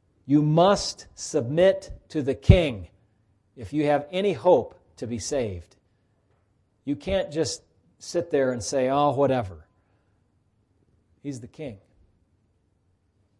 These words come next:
You know, this isn't a democracy where we're gonna, you know, go to the ballot box and it's gonna say Jesus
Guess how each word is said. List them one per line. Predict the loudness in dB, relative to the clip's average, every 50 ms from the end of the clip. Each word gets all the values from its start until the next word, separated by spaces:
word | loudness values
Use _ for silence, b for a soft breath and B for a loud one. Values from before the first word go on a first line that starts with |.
| _ _ _ _
You | -10 -4
know, | -2
this | -2 0 0
isn't | -2 -2 0 0
a | -2 0
democracy | 0 0 0 0 0 0 -2 -2 -6 -10 -10 -8 -8 -8 -6
where | -4 -2 -2 0
we're | 0 -2
gonna, | -2 -4 -6 -6 -8 -10
you | -10 -8 -6
know, | -6 -6 -6 -8 -14 _ _ -4
go | -2 -2 -2
to | -2 -4 -6
the | -6 -4
ballot | -2 0 0 0 -2 -2
box | -4 -4 -4 -4 -6 -8 -12 -12
and | -12 -12 -14 -14
it's | -16 -14
gonna | -10 -8 -8 -8
say | -8 -6 -6 -4 -4 -4
Jesus | -6 -6 -4 -2 0 0 0 0 0 -2 -2 -4 -6 -10 -12 -16